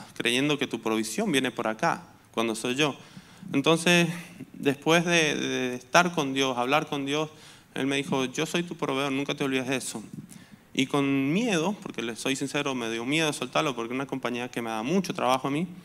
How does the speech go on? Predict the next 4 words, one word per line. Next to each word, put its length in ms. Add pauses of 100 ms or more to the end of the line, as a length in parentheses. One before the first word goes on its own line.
(580)
eh, 440 (2000)
tomé 220
la 60
decisión 680